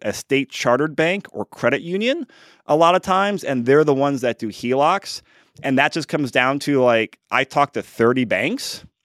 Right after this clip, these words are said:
um, plus I got my network of out here, and I know one bank that will, I know a couple banks that will do it,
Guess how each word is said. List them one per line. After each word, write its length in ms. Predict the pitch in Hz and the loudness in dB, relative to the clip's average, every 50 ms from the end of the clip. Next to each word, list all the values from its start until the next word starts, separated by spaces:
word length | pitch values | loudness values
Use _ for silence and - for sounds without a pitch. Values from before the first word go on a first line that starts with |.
| _ - - | _ -10 -2
um, 380 | 131 120 113 113 113 107 101 - | 0 2 4 4 4 2 0 -2
plus 400 | - - - 135 147 143 - - | -4 0 2 2 2 2 0 -4
I 160 | - 117 117 | -4 -2 0
got 160 | 110 120 123 120 | 0 0 0 0
my 100 | 117 113 | -2 -4
network 380 | 110 120 110 95 120 127 113 | -4 -4 -4 -2 -2 -2 -2
of 160 | 123 113 104 - - | -2 -6 -6 -6 -2
out 200 | 107 117 101 85 | -2 -2 -2 -2
here, 440 | - - 110 110 117 135 180 208 196 _ - _ _ _ _ _ _ | -6 -6 -4 -2 -2 -2 -2 -4 -6 _ -20 _ _ _ _ _ _
and 540 | - 120 120 123 123 123 123 123 123 120 120 | -2 0 2 2 2 2 2 2 0 -2 -4
I 160 | - 123 123 127 | -4 -2 -2 -2
know 440 | 127 131 127 127 127 127 123 120 | -2 0 0 2 2 2 0 -2
one 380 | 113 120 113 117 127 139 151 143 | -4 -4 0 0 2 2 2 0
bank 400 | 117 135 131 135 143 147 135 - | -2 -2 -2 0 -2 -4 -4 -4
that 240 | - 123 120 - 120 | -2 -2 -2 -4 -2
will, 340 | 110 117 117 113 113 113 - | -2 0 0 2 0 0 0
I 80 | 127 139 | 2 2
know 80 | 170 | 2
a 40 | 160 | 2
couple 180 | - 180 175 160 | 2 0 0 0
banks 220 | 156 170 156 - | -2 -4 -4 0
that 100 | 160 139 | 0 0
will 80 | 120 110 | 0 0
do 280 | - 127 127 147 202 | 2 2 4 4 4
it, 140 | 247 - - | 2 0 -2